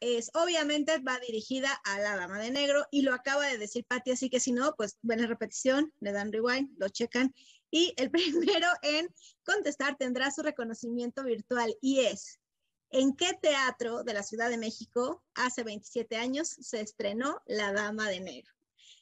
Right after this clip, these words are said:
Era un foro pequeño, pero ha sido la casa y además vio, vio nacer este fenómeno, como dice, bien dice Patty, de La Dama de Negro. Así que, hace veintisiete años, ¿en qué teatro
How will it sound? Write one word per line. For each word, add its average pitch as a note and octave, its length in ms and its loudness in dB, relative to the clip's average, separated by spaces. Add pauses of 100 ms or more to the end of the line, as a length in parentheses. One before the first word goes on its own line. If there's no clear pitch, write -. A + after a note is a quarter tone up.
(160)
Era F4+ 220 2
un G4 80 0
foro F#4 500 2
pequeño, C4 640 2
pero G#3 460 2 (1300)
ha C4+ 160 0
sido D4+ 360 4
la B3 240 2
casa C#4 400 0
y D4 60 2
además A#3+ 380 0
vio, D4 380 2
vio C4 260 2
nacer E4 300 2
este C#4+ 200 -2
fenómeno, C4 640 2
como A3 200 0
dice, A3+ 220 -2
bien A#3+ 220 4
dice B3 200 0
Patty, C#4+ 380 0 (260)
de A#3+ 140 4
La A3+ 160 4
Dama A#3 280 2
de A3 120 0
Negro. G#3+ 260 0
Así A#3 220 4
que, D4 260 0 (800)
hace F4+ 240 -2
veintisiete C4 560 0
años, B3 420 2
¿en B3 180 4
qué F4 160 2
teatro A3+ 540 0